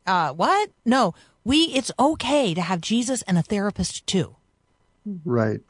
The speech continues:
Speaker 2: right. So, yeah, I think part of the way I think about that is spiritual growth is about relationships. That's really the message of the book. Again, that we're loved into loving.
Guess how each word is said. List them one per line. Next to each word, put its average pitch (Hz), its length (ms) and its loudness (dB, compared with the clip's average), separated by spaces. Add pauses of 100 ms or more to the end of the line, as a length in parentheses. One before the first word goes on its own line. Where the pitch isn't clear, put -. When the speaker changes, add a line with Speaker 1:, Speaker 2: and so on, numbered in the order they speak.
Speaker 2:
right. 113 260 4 (800)
So, 175 440 6 (100)
yeah, 202 280 6
I 170 100 6
think - 260 -2
part 175 160 6
of 160 40 6
the 156 60 4
way 151 160 6
I 127 40 6
think 139 200 -2
about 131 260 2
that 131 220 4
is 117 420 -2 (2000)
spiritual 156 560 0
growth 120 420 4
is 113 120 -2
about 117 380 2 (120)
relationships. 131 760 0
That's - 260 -2
really 120 180 6
the 110 80 0
message 113 340 -2
of 107 100 -8
the 110 80 -6
book. - 320 -2 (200)
Again, 117 280 0
that 107 80 -4
we're 110 120 -2
loved 110 280 0
into 110 260 -2
loving. 113 460 -2